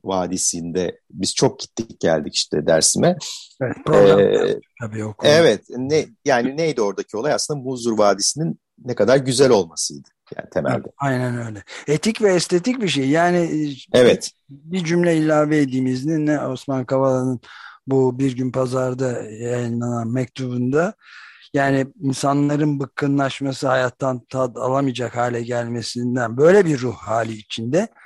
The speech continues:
Speaker 2: insanların her şeye rağmen varlıklarını devam ettiren diğer canlılarla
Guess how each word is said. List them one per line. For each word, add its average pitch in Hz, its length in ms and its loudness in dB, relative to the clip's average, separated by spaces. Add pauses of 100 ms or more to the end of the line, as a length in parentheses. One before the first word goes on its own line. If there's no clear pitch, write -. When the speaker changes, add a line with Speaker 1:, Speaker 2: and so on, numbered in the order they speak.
(260)
Speaker 2:
insanların 151 640 0
her 151 220 0
şeye 180 300 0
rağmen 127 520 -2
varlıklarını 135 640 -2
devam 135 440 0
ettiren 127 480 -4
diğer 147 300 0
canlılarla 123 760 -4